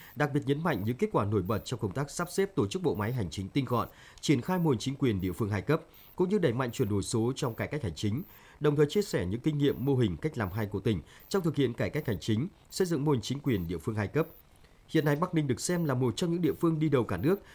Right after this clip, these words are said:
trong việc rút gọn đầu mối, nâng cao hiệu lực quản lý, cải thiện chất lượng phục vụ người dân và doanh nghiệp. Đoàn công tác tỉnh Say Sổm Bun đánh giá cao những kết quả mà Bắc Ninh đạt được, đặc biệt là cách thức tổ chức bộ máy tinh gọn, việc phân cấp, phân quyền rõ ràng, hiệu quả,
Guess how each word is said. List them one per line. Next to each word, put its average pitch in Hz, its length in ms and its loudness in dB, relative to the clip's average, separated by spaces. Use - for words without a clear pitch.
trong 196 140 0
việc 139 140 2
rút 220 200 -2
gọn 143 180 0
đầu 117 200 2
mối, 113 280 2
nâng 165 160 0
cao 151 140 2
hiệu 127 160 2
lực 104 160 -2
quản 90 180 -2
lý, 113 280 0
cải 98 140 -2
thiện 95 220 -2
chất 196 180 0
lượng 113 120 0
phục 107 180 -6
vụ 110 140 -2
người 104 140 0
dân 143 260 0
và 98 120 -4
doanh 123 160 -4
nghiệp. 107 200 0
Đoàn 135 220 0
công 180 140 0
tác 214 180 0
tỉnh 120 140 2
Say 180 160 -2
Sổm 104 160 -2
Bun 147 160 0
đánh 123 140 0
giá 113 180 -2
cao 139 280 -2
những 127 140 -4
kết 190 160 -2
quả 110 220 2
mà 110 200 2
Bắc 151 180 -2
Ninh 131 140 0
đạt 110 160 -2
được, 107 200 2
đặc 143 200 0
biệt 139 200 0
là 131 60 0
cách 196 180 -2
thức 233 180 -2
tổ 107 140 4
chức - 240 -4
bộ 104 80 0
máy 87 120 -4
tinh 123 180 -2
gọn, 107 220 0
việc 120 200 0
phân 156 120 2
cấp, 202 260 2
phân 170 140 0
quyền 113 180 2
rõ 117 180 -4
ràng, 90 260 -2
hiệu 104 180 -4
quả, 104 220 0